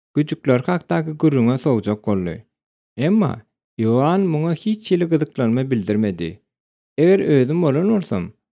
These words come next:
aýdym aýtma çäresinden köp wagt öň Liýa bilen gürleşerdim" diýip, Ioan ýylgyryp aýtdy. Bu Ibrahimiň aşa gahary etirdi.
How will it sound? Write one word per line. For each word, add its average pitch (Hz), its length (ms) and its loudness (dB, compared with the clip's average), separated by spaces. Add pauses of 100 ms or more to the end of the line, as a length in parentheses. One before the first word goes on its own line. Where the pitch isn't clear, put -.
(140)
aýdym 131 380 0
aýtma 185 280 -2
çäresinden 143 640 0 (260)
köp 180 160 0
wagt 160 440 2
öň 143 220 0 (640)
Liýa 185 300 4
bilen 175 260 2
gürleşerdim" 143 760 0
diýip, 87 200 -4 (280)
Ioan 131 480 2
ýylgyryp 110 440 0
aýtdy. 92 420 -6 (400)
Bu 165 80 0 (160)
Ibrahimiň 180 480 0
aşa 123 340 -2
gahary 135 460 0
etirdi. 87 520 -6